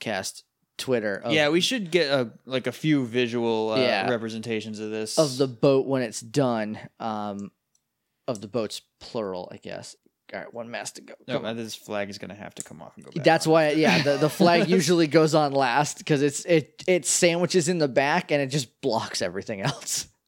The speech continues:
Speaker 1: The back one is usually the hardest too. Um,
Speaker 2: I see that. Yeah.
Speaker 1: yeah,
Speaker 2: Yep.
Speaker 1: just, just as, like, kind of a rule.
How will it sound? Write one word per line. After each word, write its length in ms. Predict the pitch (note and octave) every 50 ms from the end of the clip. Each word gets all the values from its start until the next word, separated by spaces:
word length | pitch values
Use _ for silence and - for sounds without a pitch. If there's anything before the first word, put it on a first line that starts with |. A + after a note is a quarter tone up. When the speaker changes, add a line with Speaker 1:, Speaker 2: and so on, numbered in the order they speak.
| _ _ _ _ _ _ - - F#4+ E4+
Speaker 1:
The 140 | C#3 E3+ D#3+
back 300 | B2+ F3 F3+ G3 - -
one 80 | G3+ F#3
is 120 | D#3 C#3
usually 220 | E3 D3+ C#3+ D3+
the 100 | B2 B2+
hardest 360 | A#2+ B2+ A#2+ G#2+ G#2 - - -
too. 140 | A#2+ G2+ G#2+ - - _ _
Um, 120 | - G#2+ G2+
Speaker 2:
I 160 | D#3+ D3+ C3+
see 260 | C3+ - G#3 A#3+ B3+
that. 340 | G3+ F3+ C3+ G2 D2+ - -
Yeah. 200 | C#3 D#3+ D#3 A#2+
Speaker 1:
yeah, 200 | A2+ F#2+ - - -
Speaker 2:
Yep. 80 | -
Speaker 1:
just, 280 | B2+ B2+ - - - -
just 240 | - D3 B2+ - A#2+
as, 140 | A2 G2+
like, 140 | A2 G#2+ F#2+
kind 160 | - A2+ G2+ F#2+
of 80 | F2+
a 80 | F#2+ G2
rule. 500 | G2 G2+ G2 G2+ G#2 G#2+ G#2+ G#2+ G#2+ G#2